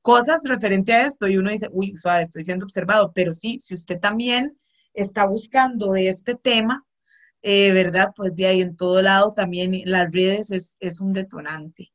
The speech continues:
Y hoy como Día de la Prevención a nivel mundial, diez de septiembre, me encanta ver posts,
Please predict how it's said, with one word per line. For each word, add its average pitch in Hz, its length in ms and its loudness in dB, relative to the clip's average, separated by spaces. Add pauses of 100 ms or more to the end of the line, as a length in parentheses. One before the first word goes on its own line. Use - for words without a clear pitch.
(160)
Y 208 200 -2
hoy 220 200 2
como 240 320 -4
Día 202 280 0
de 233 100 0
la 202 180 -2
Prevención 185 920 -4
a 202 100 -6
nivel 170 320 -4
mundial, 185 580 -2
diez 175 280 -4
de 196 100 -10
septiembre, 185 720 -8 (420)
me 208 160 -2
encanta 196 480 -2
ver 220 300 -2
posts, 277 720 -4